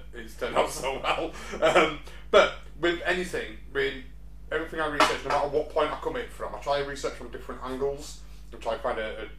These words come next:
central narrative. Um, and I always try to research back to its source, <coughs> and the source for me on this is Doctor Michael E. Salla. Um, so he claims that aliens that he identifies as being from the mysterious tenth planet of the solar system,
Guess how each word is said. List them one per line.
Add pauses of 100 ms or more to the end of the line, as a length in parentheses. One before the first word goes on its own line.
(140)
central
narrative. (440)
Um, (600)
and
I
always
try
to
research
back
to
its
source,
<coughs>
and (160)
the
source
for
me
on
this
is (420)
Doctor
Michael
E.
Salla. (1300)
Um, (460)
so
he
claims
that
aliens
that
he
identifies
as
being
from
the
mysterious
tenth
planet
of
the
solar
system,